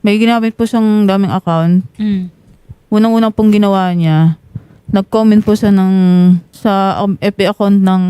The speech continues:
Speaker 1: S M
Speaker 2: Mm.
Speaker 1: na sinabi niya doon na
Speaker 2: Sa
Speaker 1: wag
Speaker 2: pinagtatrabahuan
Speaker 1: daw.
Speaker 2: mo. I am
Speaker 1: Opo, ma'am.
Speaker 2: assuming. Sige, wag na natin
Speaker 1: Nag-comment
Speaker 2: i-mention
Speaker 1: po
Speaker 2: kung
Speaker 1: siya
Speaker 2: saan.
Speaker 1: doon sa, ano, sa F B account ng S M
Speaker 2: Mm.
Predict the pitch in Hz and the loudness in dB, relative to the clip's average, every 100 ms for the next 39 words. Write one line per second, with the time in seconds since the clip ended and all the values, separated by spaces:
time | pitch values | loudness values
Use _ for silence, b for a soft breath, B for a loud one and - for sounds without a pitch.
0 | 156 165 143 139 147 160 160 202 190 175 | -2 -4 -2 -2 0 0 -2 -4 -4 -8
1 | - - _ - 196 208 196 190 190 175 | -14 -20 _ -4 0 0 0 -2 -2 -2
2 | 165 165 160 156 156 170 - B B B | -2 -2 -2 -2 -2 -4 -10 B B B
3 | - 220 240 233 240 240 226 226 233 220 | -8 -2 0 0 -2 -2 -2 0 0 2
4 | 226 226 180 - - - 202 196 185 156 | 2 2 0 -4 -10 -4 -2 0 0 0
5 | 175 185 185 214 196 196 208 202 196 208 | -2 -8 -12 -12 -10 -8 -8 -8 -8 -6
6 | 208 247 240 233 - 220 226 190 190 196 | -4 -2 -2 -4 -4 -6 -4 -4 -2 -2
7 | 185 175 160 175 165 156 170 180 180 175 | 0 0 0 2 2 2 0 -2 -2 -2
8 | 180 175 175 165 165 170 170 - 143 156 | 0 2 2 2 2 0 -2 0 0 0
9 | 180 | -2